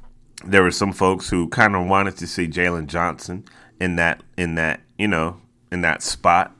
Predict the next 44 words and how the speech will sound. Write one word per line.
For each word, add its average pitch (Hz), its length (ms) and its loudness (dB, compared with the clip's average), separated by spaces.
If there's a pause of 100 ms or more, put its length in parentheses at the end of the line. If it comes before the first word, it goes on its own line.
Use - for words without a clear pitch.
(140)
when 82 200 -6
John 80 280 -2
Collins 80 360 -4
was 85 180 -12
out. 90 220 -6 (1300)
I 156 140 8
put 156 240 0
it 135 140 0
to 156 100 0
him 143 160 0
like 139 240 2
this. 139 520 -6 (520)
Saddiq - 400 -4
Bey's 160 280 2
a 113 40 -10
better 135 240 2
ball - 380 -4
player. - 520 -16
Like, 139 160 2
he's 170 180 2
a, 123 60 2
he's 123 380 0
just 113 500 -2
a 101 120 0
better 92 360 0
ball 82 360 0
player. - 300 -18 (580)
That's 143 220 8
no 139 140 4
disrespect 120 720 0
to 110 60 -6
Jalen 104 360 0
Johnson. 101 440 -6 (640)
But 131 120 2
Saddiq 131 380 2
Bey 170 400 6 (380)
was 123 160 4
averaging, 151 380 6
what, 98 260 2
seventeen, 135 560 0
fifteen 139 340 -2
points 139 340 -2
a 135 40 -4
game 143 420 0